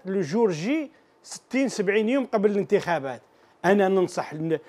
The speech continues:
الناس اللي اليوم معولين يترشحوا في الموندا الجاي يبداو يخدموا الشعب ديالهم اليوم.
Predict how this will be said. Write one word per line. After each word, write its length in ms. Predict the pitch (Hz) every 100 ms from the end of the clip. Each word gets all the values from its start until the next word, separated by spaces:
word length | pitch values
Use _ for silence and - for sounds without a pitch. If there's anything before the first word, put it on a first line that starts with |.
| _
الناس 400 | 156 180 202 -
اللي 120 | 160 175
اليوم 420 | 180 190 143 127
معولين 440 | 135 170 170 160
يترشحوا 460 | 147 180 160 - 165
في 100 | 170
الموندا 440 | 165 180 160 143
الجاي 440 | 131 127 220 392 - - - -
يبداو 360 | 170 160 202
يخدموا 340 | 190 - 160 180
الشعب 320 | - 175 156
ديالهم 380 | 160 190 233 240
اليوم. 420 | 190 233 185